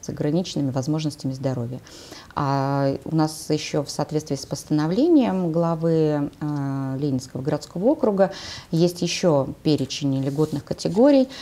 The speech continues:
э, которые обеспечены, э, бесплатным завтраком.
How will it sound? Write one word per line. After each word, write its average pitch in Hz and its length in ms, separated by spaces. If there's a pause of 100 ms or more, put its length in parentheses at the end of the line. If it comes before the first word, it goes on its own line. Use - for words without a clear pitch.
(280)
э, 143 280
которые 185 600
обеспечены, 185 1300
э, 135 840 (260)
бесплатным 147 580
завтраком. - 520